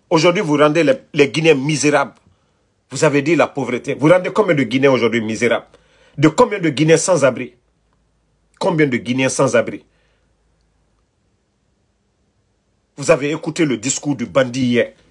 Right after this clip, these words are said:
Qu'est-ce qu'il a dit, ce bandit ? Qu'est-ce que ce traître a dit hier ? Mais allons-y. Moi, je suis convaincu quand même. Inch'Allah, le bandit va tomber. Inch'Allah, là, il m'a dit va tomber.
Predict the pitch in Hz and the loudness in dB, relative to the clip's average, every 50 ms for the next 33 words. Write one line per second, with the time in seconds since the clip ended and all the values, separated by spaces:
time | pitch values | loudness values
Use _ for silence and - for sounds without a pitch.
0 | _ _ _ - 220 - - - 160 147 131 117 104 107 123 123 - - _ - | _ _ _ 0 0 0 0 -2 -2 0 0 0 0 -2 -8 -10 -10 -12 _ -6
1 | - 143 139 - - 139 139 127 127 117 - _ _ _ _ _ _ _ _ _ | -4 -4 0 0 0 0 0 -2 -6 -10 -10 _ _ _ _ _ _ _ _ _
2 | _ _ _ _ _ _ _ _ _ _ _ _ _ _ _ - 262 285 277 - | _ _ _ _ _ _ _ _ _ _ _ _ _ _ _ 2 2 2 2 2
3 | - 240 - - 170 - - 226 220 220 - 170 151 135 127 151 165 147 135 127 | -2 -6 -6 -6 -8 -2 0 2 2 2 2 0 0 0 -2 -4 -4 -4 -4 -6
4 | - - _ _ _ _ _ _ _ _ _ _ _ _ _ _ _ _ _ _ | -6 -10 _ _ _ _ _ _ _ _ _ _ _ _ _ _ _ _ _ _
5 | _ _ _ _ _ _ _ _ _ _ _ _ _ _ _ _ _ _ _ _ | _ _ _ _ _ _ _ _ _ _ _ _ _ _ _ _ _ _ _ _
6 | _ _ 170 170 180 190 170 170 165 151 165 135 95 - _ _ _ _ _ _ | _ _ -4 -2 0 2 0 0 0 -2 -6 -10 -10 -14 _ _ _ _ _ _
7 | _ _ _ _ _ _ 131 175 - - - - - - 120 113 123 123 117 - | _ _ _ _ _ _ -2 0 0 0 -4 -6 -6 -6 -6 -4 -6 -6 -8 -10
8 | 143 - - 107 107 107 101 95 - _ 170 151 143 - - 127 113 120 127 127 | -10 -8 -8 -8 -8 -8 -10 -10 -8 _ -2 -2 -2 -2 -2 -2 -2 0 0 0
9 | 120 110 - - - - 120 117 107 - 135 127 120 135 127 123 107 - - 87 | 0 0 -2 -8 -10 -4 -4 -2 2 2 2 2 2 0 0 0 -2 -2 -4 -8
10 | 92 85 - - _ _ - 180 165 151 - - - 104 101 98 101 117 120 113 | -10 -12 -14 -18 _ _ -2 -2 0 0 0 0 -2 -2 -2 0 0 2 2 2
11 | - - - - _ 120 123 127 123 117 107 113 113 95 104 92 - 98 90 90 | 0 -4 -10 -14 _ 2 2 2 2 0 -2 -4 -4 -4 -4 -4 -4 -8 -12 -12
12 | 85 80 _ | -14 -18 _